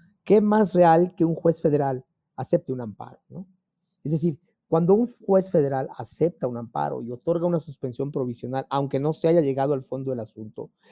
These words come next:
esto demuestra que el desabasto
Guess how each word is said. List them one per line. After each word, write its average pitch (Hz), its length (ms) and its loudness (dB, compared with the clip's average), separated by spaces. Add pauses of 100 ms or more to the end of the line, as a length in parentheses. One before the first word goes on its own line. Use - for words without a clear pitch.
(140)
esto 165 340 0
demuestra 147 720 -2 (540)
que 127 240 -10 (380)
el 143 200 -4
desabasto 151 800 0